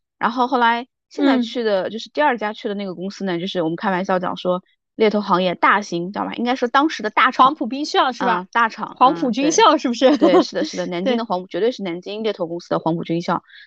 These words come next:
Speaker 1: 就是 Rob
Speaker 2: 嗯。
Speaker 1: Toters。后来我当时去的时候，
Speaker 2: 嗯。
Speaker 1: 其实，嗯，当时啊，觉得没什么，就觉得，嗯，可能挑战和压力其实是来自于，就是，呃，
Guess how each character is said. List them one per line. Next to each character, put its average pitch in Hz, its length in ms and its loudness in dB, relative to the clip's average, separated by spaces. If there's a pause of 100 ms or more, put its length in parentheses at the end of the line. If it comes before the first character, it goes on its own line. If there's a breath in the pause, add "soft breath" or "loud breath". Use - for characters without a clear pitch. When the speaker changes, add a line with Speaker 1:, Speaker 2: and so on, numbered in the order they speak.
(140 soft breath)
Speaker 1:
就 180 180 2
是 165 80 4
Rob 196 220 4
Speaker 2:
嗯。 - 20 0
Speaker 1:
Toters。 208 500 2 (420 loud breath)
后 254 100 2
来 247 120 6
我 202 180 4
当 226 160 -2
时 254 180 -2
去 254 100 -6
的 233 120 -2
时 - 120 -8
候， 185 140 -4
Speaker 2:
嗯。 - 20 -8
Speaker 1:
其 196 120 -12
实， 208 280 -8 (340)
嗯， 175 720 -4 (360)
当 330 160 4
时 - 200 -6
啊， 180 180 0 (100)
觉 180 120 -4
得 202 160 -2
没 185 220 -2
什 202 160 -8
么， 139 240 -6
就 190 100 -10
觉 160 180 -6
得， 180 280 -2
嗯， 170 400 -6
可 196 100 -4
能 185 120 4
挑 175 240 2
战 220 180 0
和 208 60 -2
压 214 240 -2
力 208 260 -2
其 - 140 -4
实 220 100 -6
是 233 140 -4
来 170 160 2
自 220 180 -2
于， 190 240 0 (480 soft breath)
就 214 140 2
是， 208 500 2
呃， 185 320 -2